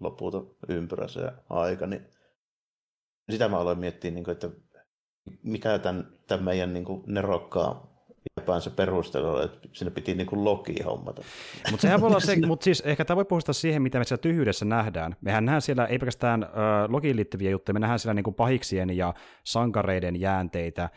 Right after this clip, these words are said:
Speaker 2: Siellä oli se Living Tribunalin päälöyty, siellä on Yellow Jacketin ruumista ja kaikkea muuta vastaavaa, tästä armoria. Niin ehkä se on, kato, koittanut käyttää muitakin hahmoja siinä universumissa
Speaker 1: Tää nyt oli
Speaker 2: tulla
Speaker 1: eka
Speaker 2: saman
Speaker 1: kerta, kun se
Speaker 2: tehtävään.
Speaker 1: onnistui.
Speaker 2: Nimenomaan, että se on
Speaker 1: Niin,
Speaker 2: vaan feilannut niin monta kertaa. Ja siksi on niinku noin, ö, pinna kireellä,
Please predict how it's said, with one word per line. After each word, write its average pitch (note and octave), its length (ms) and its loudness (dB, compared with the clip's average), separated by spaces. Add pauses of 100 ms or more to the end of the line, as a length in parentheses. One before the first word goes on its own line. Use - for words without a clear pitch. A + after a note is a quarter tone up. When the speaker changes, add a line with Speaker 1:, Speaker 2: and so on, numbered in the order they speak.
(160)
Speaker 2:
Siellä G2 260 0
oli F#2+ 140 2
se G2 300 0
Living G#2+ 300 0
Tribunalin F#2+ 520 0
päälöyty, F#2+ 440 2
siellä G2 140 -2
on G2 100 0
Yellow G#2+ 180 2 (100)
Jacketin F#2 400 -2
ruumista G2 340 -2
ja F#2+ 40 -2
kaikkea - 180 -4
muuta G2+ 280 0
vastaavaa, F2 560 -2
tästä G2+ 280 -2
armoria. F2+ 400 0 (280)
Niin G2+ 100 0
ehkä G#2 120 0
se - 80 0
on, G#2 40 0
kato, G#2 160 0
koittanut B2 460 0
käyttää A#2+ 400 2
muitakin A2 440 0
hahmoja G#2 360 2
siinä F#2+ 180 -2
universumissa G2 680 0
Speaker 1:
Tää G#2+ 160 4
nyt - 20 4
oli G#2 60 0
Speaker 2:
tulla A2 180 6
Speaker 1:
eka A2 40 6
Speaker 2:
saman A2 200 4
Speaker 1:
kerta, F#2+ 240 4
kun G2 80 -2
se F2 60 -2
Speaker 2:
tehtävään. F2 220 4
Speaker 1:
onnistui. F#2+ 320 0
Speaker 2:
Nimenomaan, B2 320 4
että - 60 0
se C#3 60 2
on - 20 4
Speaker 1:
Niin, C#3 100 4
Speaker 2:
vaan - 40 -6 (100)
feilannut G2+ 320 2
niin G2+ 120 0
monta G2+ 200 0
kertaa. F2+ 520 0 (100)
Ja F#2 80 -2
siksi C3 220 0
on B2 80 2
niinku A2 180 0
noin, G2+ 260 4
ö, G2 40 -2 (840)
pinna A2 240 2
kireellä, F#2+ 480 2